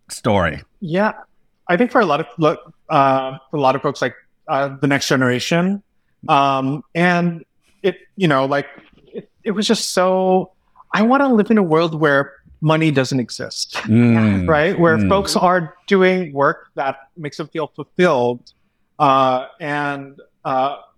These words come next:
Speaker 2: you know, I think I, I remember I, I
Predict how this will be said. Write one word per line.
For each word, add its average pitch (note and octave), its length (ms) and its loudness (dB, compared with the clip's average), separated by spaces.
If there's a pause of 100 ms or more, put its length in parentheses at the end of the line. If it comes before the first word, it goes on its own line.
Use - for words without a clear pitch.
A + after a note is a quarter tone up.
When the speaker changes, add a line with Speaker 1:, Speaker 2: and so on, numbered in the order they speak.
Speaker 2:
you E3+ 120 0
know, C3 200 2 (800)
I F#3 80 0
think G#3+ 420 -2 (160)
I, F#3+ 140 0 (180)
I F3+ 60 2
remember F#3 640 0
I, D#3+ 100 2 (120)
I E3 180 -8